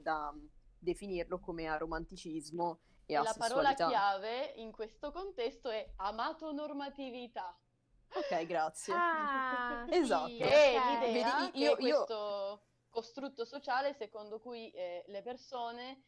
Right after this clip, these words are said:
Speaker 2: devono innamorarsi, ehm, di una persona, probabilmente del genere opposto, eh, cis.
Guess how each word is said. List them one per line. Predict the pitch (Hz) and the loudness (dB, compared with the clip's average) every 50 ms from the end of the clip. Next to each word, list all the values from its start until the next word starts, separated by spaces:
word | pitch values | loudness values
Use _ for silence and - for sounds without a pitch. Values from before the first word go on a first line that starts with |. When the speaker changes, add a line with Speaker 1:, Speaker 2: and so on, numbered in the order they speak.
| _ _ _ | _ _ _
Speaker 2:
devono | 208 196 220 214 202 202 202 202 196 196 196 196 - | -8 -6 -4 -4 -4 -6 -8 -8 -8 -8 -8 -8 -10
innamorarsi, | 196 196 196 190 208 226 254 277 247 226 226 226 220 - - _ - 262 262 262 269 277 277 _ _ _ _ _ _ _ | -12 -12 -12 -12 -10 -8 -4 -2 0 0 0 0 -2 -6 -14 _ -12 -10 -8 -8 -10 -10 -14 _ _ _ _ _ _ _
ehm, | - 196 202 196 190 190 190 190 190 190 190 185 180 175 180 180 175 180 175 175 175 175 170 170 170 170 170 - _ _ _ _ _ _ _ _ | -14 -10 -10 -8 -8 -8 -8 -8 -10 -10 -10 -10 -10 -10 -10 -10 -10 -12 -12 -12 -14 -16 -18 -18 -20 -20 -20 -20 _ _ _ _ _ _ _ _
di | - 214 190 214 | -16 -12 -10 -6
una | 208 214 208 | -4 -4 -2
persona, | 202 220 269 277 - - 262 226 190 185 185 185 196 214 247 302 - - _ _ _ _ _ _ _ | -2 -2 -4 -4 -6 -6 -4 -4 -2 -2 -4 -6 -6 -8 -8 -8 -12 -16 _ _ _ _ _ _ _
probabilmente | _ 233 226 208 214 202 196 214 208 208 214 220 226 226 226 220 - 233 202 202 202 180 | _ -4 -2 0 0 -2 -2 -4 -6 -6 -4 -4 -4 -4 -6 -6 -6 -4 -4 -4 -4 -4
del | 175 190 185 185 185 - - - | -6 -8 -8 -8 -10 -12 -14 -16
genere | 208 196 202 220 214 208 202 185 185 | -14 -6 -6 -4 -4 -4 -4 -4 -2
opposto, | 180 180 - _ _ 202 196 208 196 - - - _ 220 214 226 - - - _ _ _ _ _ _ _ _ _ _ _ | -4 -4 -6 _ _ -4 -4 -4 -4 -8 -14 -12 _ -4 -4 -4 -4 -6 -10 _ _ _ _ _ _ _ _ _ _ _
eh, | - 190 190 185 185 185 180 180 175 165 - | -8 -6 -6 -4 -4 -4 -6 -6 -8 -8 -10
cis. | - - 190 170 - - - - | -10 -10 -12 -12 -14 -16 -8 -4